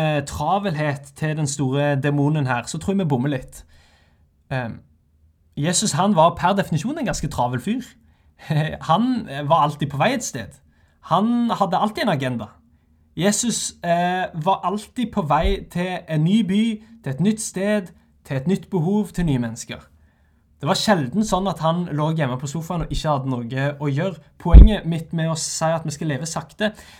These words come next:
det er ikke at vi skal eh, liksom stoppe helt opp og ikke ta ansvar for livene våre. Tvert imot, så tror jeg at vi kan leve sakte, men likevel i hermetegn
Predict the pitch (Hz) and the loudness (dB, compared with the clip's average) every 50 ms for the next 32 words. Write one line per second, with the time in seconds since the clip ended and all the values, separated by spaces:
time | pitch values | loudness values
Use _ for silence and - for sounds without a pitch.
0 | - _ 147 147 147 139 - - 180 190 185 175 180 - - - - - 151 - | -16 _ -2 -2 -2 -2 -2 -2 -2 -2 -2 -4 -8 -14 -20 -8 -6 -6 -4 -2
1 | 190 180 - - - 208 196 175 156 - - _ _ _ - 143 135 147 - 147 | -4 -4 -4 -2 -2 -2 -2 -2 -4 -8 -14 _ _ _ -6 -4 -4 -4 -4 -6
2 | 143 143 - 156 143 139 139 - - 156 147 - - 165 143 135 - 147 147 151 | -4 -2 -2 -2 -2 -2 -4 -4 -4 -6 -6 -4 -2 -2 -2 0 0 0 -2 -2
3 | 151 - - - 160 156 - - - - - - 156 151 147 - - - - - | -4 -8 -8 -8 -8 -8 -8 -10 -16 -12 -6 -4 -4 -2 -2 -4 -4 -4 -6 -6
4 | 160 156 - 190 147 147 - - - 147 135 139 143 135 131 143 170 180 175 151 | -8 -6 -4 -2 -2 -2 -4 -6 -6 -8 -6 -4 -4 -2 -2 -2 -2 -4 -4 -4
5 | 131 123 131 135 135 - - 175 - - 175 175 185 240 226 233 - - - - | -4 -4 -4 -6 -6 -6 -8 -6 -4 0 2 4 4 4 2 0 -4 -14 -20 -20
6 | - - - - - 208 196 - - 190 196 202 208 196 - 190 160 - - 180 | -20 -12 -8 -4 -2 -2 -2 0 0 0 0 2 0 0 -2 -2 -2 -2 -2 0
7 | 180 175 170 - - - - 170 170 165 139 139 185 196 - - 185 - - - | 0 -2 -4 -6 -10 -8 -4 -2 0 0 0 0 -2 -2 -2 -4 -4 -6 -8 -8
8 | - - 226 214 220 - - 190 196 185 170 143 131 135 - 160 180 185 185 180 | -4 -2 -2 -2 -2 -2 2 2 4 4 4 2 0 0 -2 -2 -2 -2 -2 -4
9 | 175 - - _ 165 156 151 175 147 123 123 143 143 - 180 185 175 156 | -6 -12 -8 _ -4 0 0 0 0 0 -2 -4 -4 -4 -4 -4 -6 -6